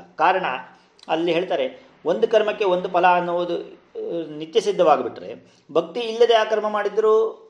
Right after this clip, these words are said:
ಅಷ್ಟೇ ಫಲ ಬರಬೇಕು, ಭಕ್ತಿಯಿಂದ ಮಾಡಿದರೂ ಅಷ್ಟೇ ಫಲ ಬರಬೇಕು. ಹಾಗಾಗೋದಿಲ್ಲ. ಕೆಲವ್ರದ್ದು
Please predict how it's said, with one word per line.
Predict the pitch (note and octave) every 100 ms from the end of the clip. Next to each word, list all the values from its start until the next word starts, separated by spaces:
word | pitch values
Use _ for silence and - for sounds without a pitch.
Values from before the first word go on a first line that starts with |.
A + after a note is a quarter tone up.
| -
ಅಷ್ಟೇ | E3 - G#3
ಫಲ | E3
ಬರಬೇಕು, | C#3+ C3 G#2+ - B2+
ಭಕ್ತಿಯಿಂದ | D#3 F3 - A#3 A3 A3 A#3 A#3+ G#3+
ಮಾಡಿದರೂ | G#3 G3+ G3+ A3+
ಅಷ್ಟೇ | G3 -
ಫಲ | F#3+ E3
ಬರಬೇಕು. | C#3 A2+ G#2+ -
ಹಾಗಾಗೋದಿಲ್ಲ. | - F3 F3 D#3+ D3+ C3 A2 G2 - _ _ _ _ _ _ _
ಕೆಲವ್ರದ್ದು | D#3+ E3+ F3 E3+ E3 D#3+ D#3